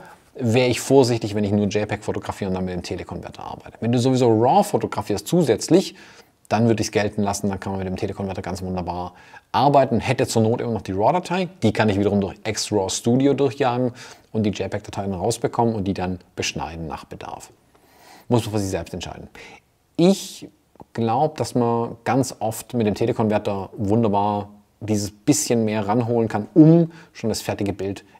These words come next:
in der Kamera drin zu kombi-, äh, ko-, ähm, äh, wie heißt's? Kom-, nicht kombinieren,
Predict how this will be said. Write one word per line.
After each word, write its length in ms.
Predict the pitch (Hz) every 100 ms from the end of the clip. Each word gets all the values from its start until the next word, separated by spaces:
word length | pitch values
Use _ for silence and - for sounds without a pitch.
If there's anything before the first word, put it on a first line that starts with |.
| _
in 120 | -
der 80 | 92
Kamera 480 | - 87 82 82
drin 360 | 85 85 82 82 -
zu 100 | -
kombi-, 320 | - 80 78 - -
äh, 180 | 85 80
ko-, 140 | -
ähm, 420 | 92 87 82 80 - - - -
äh, 240 | - - - - _ _ _
wie 80 | 95
heißt's? 320 | 113 113 - -
Kom-, 240 | - -
nicht 140 | 110
kombinieren, 640 | - 117 110 110 107 110 104